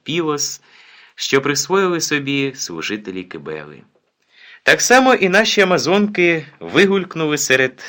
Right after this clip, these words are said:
все міцнішого подиху закони ману, як виклик цьому драпіжному часові,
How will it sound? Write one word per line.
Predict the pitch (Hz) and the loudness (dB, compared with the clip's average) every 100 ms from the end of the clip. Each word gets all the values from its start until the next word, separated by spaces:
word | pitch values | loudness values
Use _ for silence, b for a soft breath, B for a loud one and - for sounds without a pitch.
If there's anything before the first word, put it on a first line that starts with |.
| B B B _ _ _ _ | B B B _ _ _ _
все | - - 135 143 139 - | -12 0 4 4 4 0
міцнішого | 107 110 - 139 202 - 160 147 | -8 -6 -4 -2 -2 -2 -2 -4
подиху | 143 147 135 123 113 | 0 0 0 -2 -4
закони | 90 98 117 120 110 | -4 -4 -4 -4 -4
ману, | 92 90 131 147 120 87 - _ _ _ _ _ _ _ _ _ _ - | -2 4 4 4 0 -8 -14 _ _ _ _ _ _ _ _ _ _ -10
як | 80 80 78 | -8 -6 -10
виклик | 73 127 165 82 78 - - B B B B | -6 -4 -4 -8 -14 -16 -20 B B B B
цьому | - 131 135 127 120 b b b b - | -2 0 0 -2 -6 b b b b -20
драпіжному | 78 107 117 202 208 151 139 113 | -2 -2 0 -4 -6 -6 -6 -6
часові, | - 98 95 - 82 69 69 | -4 -4 -2 -4 -6 -12 -20